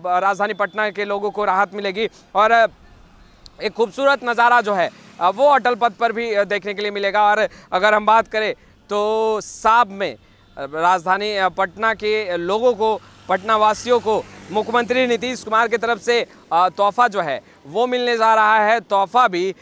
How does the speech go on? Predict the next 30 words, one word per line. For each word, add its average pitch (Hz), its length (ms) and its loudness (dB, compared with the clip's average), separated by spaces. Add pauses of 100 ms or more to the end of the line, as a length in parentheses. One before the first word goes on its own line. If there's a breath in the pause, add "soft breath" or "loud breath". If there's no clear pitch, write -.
(160 soft breath)
ऐसा 208 460 2 (260 loud breath)
कि 214 240 -6
लोगों 214 420 -2
के 220 340 -2 (120)
चेहरे 220 340 2
पर 226 300 2
मुस्कान 208 640 0
और, 220 220 2
अ, 208 120 2 (360 soft breath)
कहीं 190 440 2
ना 247 120 0
कहीं 226 240 -2 (280 loud breath)
राहत 233 580 2
ज़रूर, 233 380 -2
अ, 214 140 4
देखने 214 300 -4
के 214 80 -6
लिए 214 80 -2
मिलेगी। 214 340 -4
और, 233 160 4
अ, 226 220 4 (400 loud breath)
यही 220 240 0
कारण 240 300 2
है 254 160 0
कि 247 80 -4
अब 233 420 2
एक 202 180 -8
बार 220 160 0
फिर 269 220 -4
से, 233 280 2